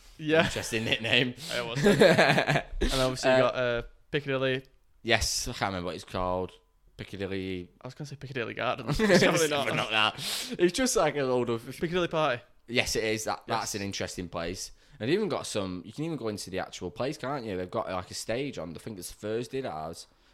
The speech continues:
Speaker 2: So
Speaker 1: Al-
Speaker 2: Pigeon Detectives was on once.
Speaker 1: Alternative stage?
Speaker 2: I think it is, yeah. And they
Speaker 1: Yeah, I
Speaker 2: open
Speaker 1: saw
Speaker 2: up a
Speaker 1: Grandmaster
Speaker 2: little
Speaker 1: Flash
Speaker 2: bit.
Speaker 1: in there.
Speaker 2: It's like,
Speaker 1: Good.
Speaker 2: it's such a better festival to go to.
Speaker 1: Sick
Speaker 2: I'd
Speaker 1: festival.
Speaker 2: definitely recommend you to go to it.
Speaker 1: Yeah, if you're young, thinking of a festival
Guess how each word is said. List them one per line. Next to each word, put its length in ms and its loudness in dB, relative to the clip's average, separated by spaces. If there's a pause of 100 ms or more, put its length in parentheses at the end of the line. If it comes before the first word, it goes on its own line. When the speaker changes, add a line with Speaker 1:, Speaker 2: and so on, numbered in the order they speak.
Speaker 2:
So 80 -6
Speaker 1:
Al- 60 -8 (140)
Speaker 2:
Pigeon 260 -4
Detectives 460 -8
was 100 -14
on 240 -6 (460)
once. 200 -8
Speaker 1:
Alternative 640 -6
stage? 440 -10 (100)
Speaker 2:
I 40 -20
think 260 -6
it 80 -6
is, 180 -8
yeah. 220 -4
And 100 -12
they 60 -6
Speaker 1:
Yeah, 60 0
I 20 2
Speaker 2:
open 80 0
Speaker 1:
saw 200 2
Speaker 2:
up 40 -4
a 40 -2
Speaker 1:
Grandmaster 220 -4
Speaker 2:
little 160 -4
Speaker 1:
Flash 180 -2
Speaker 2:
bit. 80 -8
Speaker 1:
in 60 -10
there. 200 -10 (220)
Speaker 2:
It's 120 -16
like, 260 -6
Speaker 1:
Good. 120 -14 (320)
Speaker 2:
it's 240 -16
such 440 -4
a 40 -2
better 300 0
festival 460 -4
to 120 -8
go 160 2
to. 340 -6
Speaker 1:
Sick 120 -10
Speaker 2:
I'd 160 -6
Speaker 1:
festival. 320 -10
Speaker 2:
definitely 360 -2
recommend 440 -4
you 100 -8
to 140 -12
go 140 -8
to 180 -12
it. 240 -8 (320)
Speaker 1:
Yeah, 180 -2
if 140 -8
you're 200 0 (840)
young, 440 -4 (320)
thinking 200 -6
of 60 -4
a 60 -6
festival 580 -8